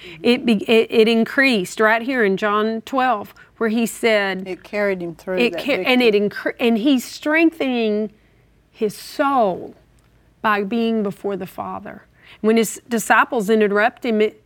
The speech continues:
Speaker 2: interrupted him in John twelve, I believe he was before the Father, 'cause he didn't even address what they came in there for. He just went, started talking about the value of giving,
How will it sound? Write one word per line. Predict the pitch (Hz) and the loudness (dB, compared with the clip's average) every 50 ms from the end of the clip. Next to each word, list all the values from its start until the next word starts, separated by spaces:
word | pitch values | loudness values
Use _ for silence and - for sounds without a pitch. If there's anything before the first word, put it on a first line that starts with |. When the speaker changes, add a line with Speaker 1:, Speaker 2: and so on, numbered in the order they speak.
| - - | -12 -10
Speaker 2:
interrupted | 233 240 - 247 220 - 233 202 330 339 294 - - 254 202 | -8 -4 -2 -2 0 0 2 2 2 2 2 0 -6 -8 -6
him | 226 233 214 214 | -2 -2 0 0
in | 202 202 190 | 0 -2 -2
John | 214 202 202 208 202 | -2 -2 -2 -2 -4
twelve, | - - 214 208 233 254 233 196 202 - _ _ - | -6 -4 -4 -2 -2 -2 -2 -4 -6 -10 _ _ -4
I | - 233 | -2 -2
believe | 247 254 226 208 202 190 | 0 0 0 -2 -2 -2
he | 226 214 | -4 -6
was | 208 202 185 - | -6 -6 -6 -8
before | - 190 - - 196 196 | -12 -14 -14 -12 -12 -10
the | 180 185 | -10 -10
Father, | - - 190 196 208 208 180 180 | -10 -10 -10 -8 -8 -10 -10 -10
'cause | - - 190 160 | -8 -6 -6 -2
he | - 240 | 0 0
didn't | 247 247 214 185 | 2 2 2 2
even | 180 180 180 180 | 2 0 0 0
address | 175 170 - 185 190 202 220 208 - - | -2 -4 -2 -2 -2 -2 -2 -4 -6 -8
what | 180 170 | -8 -8
they | 185 180 | -8 -12
came | 175 - 185 185 180 185 | -10 -6 -4 -2 -2 0
in | 196 220 | 0 0
there | 233 190 165 - | -2 -2 -4 -8
for. | - - 71 73 82 - - _ _ _ _ - _ | -12 -12 -10 -8 -8 -8 -10 _ _ _ _ -20 _
He | - - 226 247 | -2 0 0 2
just | 226 214 175 - - | 2 0 -4 -4 -4
went, | 196 190 185 - 160 - | -4 -2 -2 -4 -6 -10
started | - - 220 208 196 165 - | -6 -4 0 0 0 -2 -2
talking | - - 196 208 214 - 262 233 | -4 -4 -2 -2 -2 -2 -2 -2
about | 214 202 190 214 202 202 202 - 190 | -2 0 0 2 2 2 0 -2 -4
the | 190 | -6
value | 170 170 175 202 185 196 202 214 226 220 226 226 | -6 -4 -2 0 0 2 2 2 0 0 0 0
of | 214 180 170 175 | 0 -2 -2 0
giving, | 190 202 196 196 214 214 214 220 | 0 0 0 2 0 0 0 -2